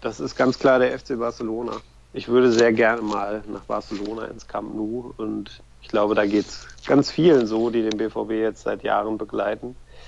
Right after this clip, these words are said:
Das ist eigentlich Jahr für Jahr ein Traumziel. Bislang hat's nie geklappt. Da ist man dann doch immer nach Madrid gefahren, manchmal sogar mehrmals in einer Saison. Und ja,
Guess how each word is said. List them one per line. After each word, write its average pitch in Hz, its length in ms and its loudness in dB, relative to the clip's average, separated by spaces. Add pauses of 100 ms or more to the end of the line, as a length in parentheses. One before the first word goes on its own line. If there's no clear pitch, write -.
(220)
Das - 120 -4
ist - 160 -4
eigentlich 120 360 4
Jahr 117 200 4
für 131 160 -6
Jahr 120 280 0
ein 117 160 -8
Traumziel. 113 600 -8
Bislang 110 340 -8
hat's 110 200 -12
nie 113 100 -6
geklappt. - 600 -6
Da - 100 -8
ist 107 160 -8
man 104 140 -2
dann 98 160 -2
doch 107 180 -4
immer 98 380 -6 (500)
nach 101 140 -4
Madrid 107 420 2
gefahren, 107 540 2 (240)
manchmal 107 300 -8
sogar 101 340 -8
mehrmals 107 560 -4
in 110 80 -10
einer 110 320 -6
Saison. 107 400 -10 (760)
Und 98 380 -6 (240)
ja, 120 480 4